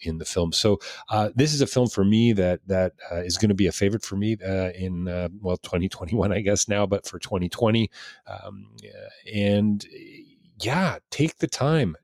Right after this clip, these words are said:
to watch this and, uh, check out the link in the bio. You'll see it there. If you found us through iTunes,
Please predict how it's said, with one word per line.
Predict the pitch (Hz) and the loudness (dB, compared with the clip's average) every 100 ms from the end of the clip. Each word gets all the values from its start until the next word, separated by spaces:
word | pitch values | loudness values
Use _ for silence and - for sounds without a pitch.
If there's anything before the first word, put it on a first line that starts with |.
| - | -4
to | 101 | 0
watch | 92 135 - - | 2 0 -2 -6
this | 78 - - | -8 -4 -4
and, | 95 92 87 90 | -4 -4 -4 -4
uh, | 87 | -4
check | - 123 - | -2 -2 0
out | 135 123 | -2 0
the | 113 | 0
link | 117 117 - | 2 0 0
in | 107 | 0
the | 101 | 2
bio. | 95 110 117 113 110 107 - - - | 2 2 2 4 4 2 -6 -20 -6
You'll | 92 | -2
see | 85 - - 113 | 0 0 2 2
it | 113 90 | 2 2
there. | 110 117 107 | 4 4 4
If | 87 | 0
you | 87 | -6
found | - 107 107 107 | -6 0 0 0
us | - | -2
through | - 92 | -4 -4
iTunes, | 95 101 - 98 92 85 | 0 -2 0 -2 0 -2